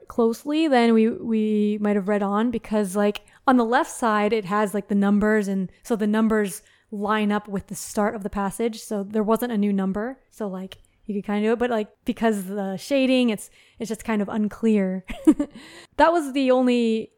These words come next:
I think, thing that me-, that was misprinted, I think, in this game. But yeah, the game itself, it had a cool story. We don't, I, I don't know Scooby-Doo that well, and I think the people that I played it with also didn't really, maybe, like, one of 'em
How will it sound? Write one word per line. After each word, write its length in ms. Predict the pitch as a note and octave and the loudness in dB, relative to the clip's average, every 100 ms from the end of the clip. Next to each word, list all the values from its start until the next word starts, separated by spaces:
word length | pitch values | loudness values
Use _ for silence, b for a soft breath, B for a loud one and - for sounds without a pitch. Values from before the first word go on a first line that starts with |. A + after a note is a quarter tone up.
| - | -8
I 100 | A3+ | -4
think, 300 | A3 G#3 G#3 | -2 -2 -2
thing 520 | B3+ A3+ G#3+ G#3 G#3+ - | 0 0 0 -2 -8 -8
that 200 | A3 A3 | -6 -2
me-, 360 | G#3 G#3+ A3+ - | 0 0 -2 -6
that 120 | A#3+ A3+ | -2 0
was 140 | G3+ | 2
misprinted, 480 | G#3+ G#3 - F#3 F#3+ | 2 0 -4 -4 -6
I 80 | A3 | -6
think, 260 | A3+ G3+ | -6 -6
in 120 | A3+ | -2
this 160 | G3+ F#3+ | -4 -4
game. 260 | A#3 B3 G#3+ b b - | -8 -10 -10 b b 0
But 180 | B3+ | 0
yeah, 220 | C4 B3+ - | 2 0 0
the 560 | C4 D4 C#4 C4+ B3+ B3+ A#3 | 2 4 6 4 2 0 -4
game 240 | D4 E4+ | -2 -2
itself, 480 | D#4+ - A#3+ B3+ C4 | -2 0 2 2 -2
it 100 | - | -2
had 160 | A#3+ A#3 | 0 0
a 40 | |
cool 160 | A#3 E4 | 0 -6
story. 560 | - C4+ B3+ B3 B3+ - - | 0 2 4 2 -2 -10 -4
We 140 | C4 | 0
don't, 220 | D4 F4+ D#4+ | 2 2 0
I, 260 | - C#4 - | 0 0 0
I 40 | |
don't 160 | D4+ D4 | -4 -4
know 100 | C4 | -6
Scooby-Doo 460 | - B3+ C4 B3 | -8 -8 -6 -6
that 180 | D4 D#4+ | -6 -6
well, 320 | F4+ F#4 G4+ G4 - | -4 -4 -4 -8 -10
and 160 | A#3+ A#3+ | -8 -6
I 80 | |
think 300 | A#3 D4 D4 C4+ | -6 -8 -10 -12
the 60 | |
people 220 | C4+ C4+ | -12 -8
that 120 | C#4+ C4 | -6 -4
I 40 | |
played 180 | B3 B3 | -4 -4
it 60 | |
with 200 | C4 C#4 - | -4 -8 -8
also 480 | A3 - C4 C#4 - - | -10 -6 -6 -8 -12 -14
didn't 220 | C4 D4 | -12 -10
really, 360 | D4 D#4 D4+ - | -10 -10 -14 -12
maybe, 220 | - D4 D#4+ | -4 -2 0
like, 160 | B3+ | 0
one 180 | A3+ A#3 | -2 -4
of 80 | A#3+ | -2
'em 360 | B3 A#3+ - | -2 -4 -8